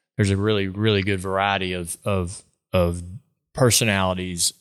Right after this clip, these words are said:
And Connor's our hard charger, you know, and he's gonna,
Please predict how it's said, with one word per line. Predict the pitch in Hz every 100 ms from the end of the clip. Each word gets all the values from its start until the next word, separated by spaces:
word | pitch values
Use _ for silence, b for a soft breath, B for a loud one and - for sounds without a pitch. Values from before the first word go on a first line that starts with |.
| 107
And | 101 95 92 87 92 - _ _ _ _ -
Connor's | 110 113 110
our | 104 98 92 - _
hard | - 104 95
charger, | - 95 87 82 85 - _
you | 104
know, | 92 90
and | 87 98 95 90 - b b b -
he's | 107 101
gonna, | 107 101 95